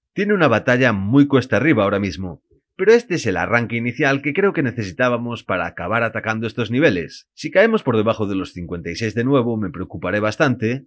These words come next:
Y si caemos por debajo de los cincuenta y cuatro, los cincuenta y tres, me rendiré y me convertiré en un bear permanente. E incluso venderé bastante Bitcoin, pero por suerte no creo que ninguna de estas cosas vaya a suceder. Pero si sucedieran, ya lo sabéis. Y al acercarnos a niveles de resistencia, quiero ver cómo respondemos a ellos. ¿Nos consolidamos?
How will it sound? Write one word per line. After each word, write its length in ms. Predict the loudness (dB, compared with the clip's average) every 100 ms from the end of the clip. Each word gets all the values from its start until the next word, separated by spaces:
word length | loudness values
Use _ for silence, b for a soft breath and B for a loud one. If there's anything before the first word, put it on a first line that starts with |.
| _
Y 120 | -14
si 100 | -8
caemos 380 | 0 2 2 0
por 180 | -2 -2
debajo 300 | 0 0 -2
de 80 | -6
los 140 | -10
cincuenta 380 | -12 -10 -10 -10
y 60 | -4
cuatro, 400 | -2 -2 -4 -8
los 160 | -8
cincuenta 340 | -6 -4 -2 -2
y 40 |
tres, 600 | 2 4 4 2 -8 -14 _ _
me 300 | -8 2 4
rendiré 480 | 4 4 6 6 4
y 60 |
me 120 | 2
convertiré 520 | 0 0 -2 -2 -2 -2
en 80 |
un 200 | -2 -4
bear 220 | -2 -2 0
permanente. 720 | -2 0 0 0 -2 -8 -10 _ -6
E 80 | -4
incluso 360 | -2 0 2
venderé 320 | 4 4 4 2
bastante 460 | 0 0 -2 0
Bitcoin, 380 | -2 0 -2 0
pero 200 | -2 0
por 140 | -2
suerte 400 | 2 2 2 -2
no 200 | -2 -2
creo 240 | 0 -2 0
que 120 | -2
ninguna 360 | -4 -4 -4 -4
de 60 |
estas 220 | -6 -8
cosas 300 | -6 -6 -4
vaya 180 | -2 -2
a 40 | -4
suceder. 540 | -6 0 2 2 -2 _ _ _ _
Pero 200 | 0 0
si 160 | 0 -6
sucedieran, 640 | -6 0 4 6 6 2
ya 100 | 0
lo 100 | 0
sabéis. 600 | 0 4 2 2 -8 -14 0
Y 60 |
al 100 | 2
acercarnos 540 | 4 2 4 4 4 0
a 60 |
niveles 340 | 0 2 0 2
de 80 |
resistencia, 640 | 0 0 -4 -2 -2 0 -2
quiero 220 | 2 2
ver 160 | 2 0
cómo 180 | -2
respondemos 560 | -2 -2 -4 -2 -2 2
a 80 | 4
ellos. 380 | 2 0 -8 -10
¿Nos 120 | -6
consolidamos? 1000 | -4 -2 -2 0 -2 0 -2 -2 -8 -14